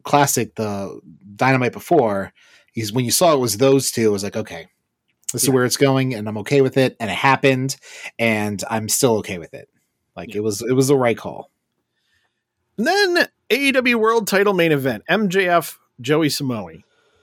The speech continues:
Speaker 2: Going into this, there had been a lot of rumor and scuttlebutt, ultimately, uh, given credence by a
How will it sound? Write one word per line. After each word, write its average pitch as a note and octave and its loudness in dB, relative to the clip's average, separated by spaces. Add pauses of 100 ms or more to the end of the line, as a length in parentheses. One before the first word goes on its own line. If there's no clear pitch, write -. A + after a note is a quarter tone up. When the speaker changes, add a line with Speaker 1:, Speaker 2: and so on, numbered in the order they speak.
(140)
Speaker 2:
Going A#3+ 2
into A3 2
this, E3 0
there C#3+ 2
had C3 0
been C#3 2
a A#2+ 0
lot C3 0
of B2+ -2 (600)
rumor D#3+ -2
and A3 -2
scuttlebutt, D3 0 (460)
ultimately, D3 0 (600)
uh, A2 -4
given D3+ 0
credence E3 -2
by B2+ 2
a A2 -6